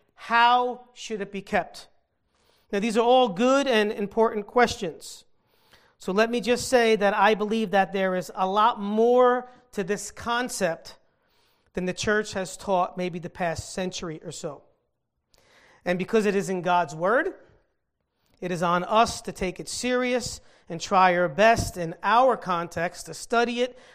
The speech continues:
and understand it, knowing and trusting that the Spirit will do his job and reveal what he wants to reveal to us. We have to just trust in that. It's God's job to teach us and give us the understanding.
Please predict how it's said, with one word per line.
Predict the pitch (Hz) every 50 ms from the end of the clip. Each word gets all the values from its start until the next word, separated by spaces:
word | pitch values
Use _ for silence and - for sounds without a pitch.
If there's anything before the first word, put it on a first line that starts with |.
| _ -
and | 180 180
understand | 170 165 160 165 - - - 208 208 208 208 214 202
it, | 214 208 208 - - _ _ _
knowing | 175 185 196 208 208 220 220 220 220
and | 214 190 196
trusting | - - 214 208 202 - - 220 202 190
that | 180 175 170 -
the | 165
Spirit | - - - - - 233 226 226 220 233 233
will | 202 190 165
do | 151 175 170
his | 147 156 170 160 143 135
job | 143 180 190 196 208 214 214 208 190 - - _ _ _ _ -
and | 175 165 160
reveal | 165 160 135 170 196 202 202 202 196
what | 165 165 165
he | 165 - - 214 226 247
wants | 226 202 185 180 175 - -
to | 196 175
reveal | 175 170 147 151 156 156 151 147
to | - - 147 139
us. | 147 139 - -
We | 160 165
have | 147 - - - 214 208 185 -
to | - 175
just | - 202 190 - - _ _ _ _ -
trust | - - 190 170 - - -
in | 165 160 151
that. | 147 123 120 123 - _ _ _ _ _ _
It's | - - - - 160
God's | 147 139 208 202 202 208 214 170 156
job | 135 147 190 170 160 156 151 151 143 131 - _ _ _ _
to | _ 156
teach | - - - 190 - - -
us | 165 143 135 - -
and | 160 147 135
give | 131 160 165 151
us | 147 -
the | - 165 165
understanding. | 160 147 147 147 139 - - - 156 156 151 139 139 131